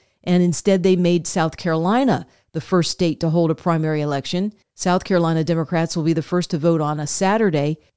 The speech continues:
and then followed the next week by New Hampshire and Nevada. Well, it's becoming all too clear what abortion has really been all about, with the latest move from the Satanic Temple in the state of New Mexico. That Satanic Temple is now running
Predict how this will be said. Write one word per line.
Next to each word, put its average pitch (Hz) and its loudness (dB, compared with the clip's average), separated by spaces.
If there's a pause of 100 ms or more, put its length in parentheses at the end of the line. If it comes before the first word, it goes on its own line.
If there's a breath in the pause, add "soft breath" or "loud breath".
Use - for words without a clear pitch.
and 165 0
then 165 2
followed 165 0
the 165 0
next 160 -4
week 175 -2
by 165 -2
New 156 0
Hampshire 170 -4
and 151 -4
Nevada. 151 -4 (580)
Well, 226 2
it's 240 0
becoming 254 0
all 220 2
too 226 -2
clear 208 2
what 185 2
abortion 180 0
has 170 0
really 175 0
been 165 0 (100)
all 170 0
about, 160 0
with 165 -4
the 165 0
latest 180 4
move 180 4
from 170 0
the 156 -4
Satanic 220 -2
Temple 208 -2
in 170 2
the 160 2
state 170 0
of 165 0
New 170 0
Mexico. - -6 (160)
That 147 -2
Satanic 151 -2
Temple 170 0
is 165 0
now 165 0
running 160 0